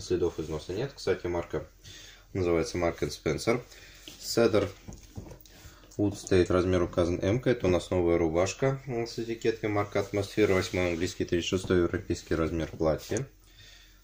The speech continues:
Так, М Н С Collection. А, вот такая вот женская футболка. Размер, к сожалению, не указан. Марка Папайя, двенадцатый английский размер. Это у нас жилетка. Так, футболка Пола.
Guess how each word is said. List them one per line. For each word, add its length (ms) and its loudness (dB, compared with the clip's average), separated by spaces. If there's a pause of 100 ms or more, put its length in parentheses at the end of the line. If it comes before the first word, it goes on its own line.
(100)
Так, 260 -2 (180)
М 200 2
Н 140 0
С 220 0
Collection. 600 0 (280)
А, 140 0
вот 180 0
такая 240 0
вот 120 4
женская 320 0
футболка. 500 -2
Размер, 320 -2
к 60 -20
сожалению, 420 -4
не 80 -4
указан. 460 -4
Марка 260 -2
Папайя, 440 2
двенадцатый 540 0
английский 440 2
размер. 320 2
Это 240 0
у 20 0
нас 260 -2
жилетка. 640 0 (1000)
Так, 240 -2 (920)
футболка 420 4
Пола. 480 4